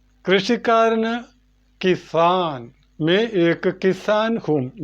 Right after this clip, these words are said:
ഞാനൊരു കൃഷിക്കാരനാണ്. വിദ്യാർത്ഥിയാണെങ്കിൽ വിദ്യാർത്ഥിക്ക് ഛാത്ര, മേ ഏക്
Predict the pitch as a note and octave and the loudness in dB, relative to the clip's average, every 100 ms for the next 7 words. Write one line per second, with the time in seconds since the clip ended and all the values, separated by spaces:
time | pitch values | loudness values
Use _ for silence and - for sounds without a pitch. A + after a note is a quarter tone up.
0 | C#3+ D3 F3+ F#3+ F3+ F3 E3+ D#3 G3 G3 | -4 -2 0 0 0 -2 -4 -4 -6 -4
1 | F3+ E3 D#3 D3 C#3+ C#3+ D3 C3 - _ | -2 -2 -2 -4 -4 -4 -4 -4 -10 _
2 | _ _ _ _ _ _ - D3+ D#3+ C3+ | _ _ _ _ _ _ -4 0 0 0
3 | E3 F#3 G#3+ A3 A#3 A3+ G#3 G3 G3+ F#3+ | 2 4 2 0 0 0 0 0 0 0
4 | G#3+ B3 A3 F3+ C#3 E3+ F#3 F#3+ F#3+ G#3+ | 0 -2 -2 -4 -2 0 2 2 0 -4
5 | G#3 G#3+ - F3 F3 F3 F3 D#3 D#3 D3+ | -2 -4 -4 -2 0 0 -2 -4 -2 0
6 | F3 G#3 A3 F#3 E3 E3 | 0 0 -2 -2 0 -2